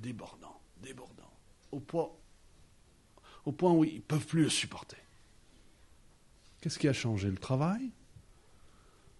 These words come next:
ou la relation personnelle avec le Seigneur ? Alors, je termine avec ce passage en un Jean cinq, parce que ça m'a frappé en le lisant que je vois les, les trois vertus et leurs démonstrations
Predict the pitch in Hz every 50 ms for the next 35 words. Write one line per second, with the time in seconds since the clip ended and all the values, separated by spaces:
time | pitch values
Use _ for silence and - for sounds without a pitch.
0 | - - - - - - - 120 104 110 110 107 117 135 127 127 110 - - 131
1 | 120 110 - 127 113 - - - 113 107 107 107 104 101 95 87 101 95 - -
2 | 92 85 - - - 82 80 78 76 78 82 - - - - - - - - -
3 | - - - - - - - - - - - - _ - - - - - - -
4 | - - - - - - - - - 147 143 151 151 - 180 160 147 156 156 156
5 | 147 131 143 139 - - - 135 - - 127 107 - - - 123 123 127 127 117
6 | - - - - - - - - - 113 110 110 113 123 127 131 123 107 104 117
7 | 123 120 113 - - - - 110 104 110 110 110 - - - - - - - -
8 | - - - - - - - - - - - - - - - - - - - -
9 | 143 127 - 151 143 147 143 135 - - 135 127 - 156 151 143 135 131 120 127
10 | 127 113 135 143 143 147 147 147 - 127 110 110 127 117 110 117 131 143 151 139
11 | 135 123 123 - 127 131 127 - - 165 156 135 139 135 123 - - - - 156
12 | 160 151 135 123 127 117 117 123 131 131 127 120 - - - - 120 - - -
13 | - 120 123 135 147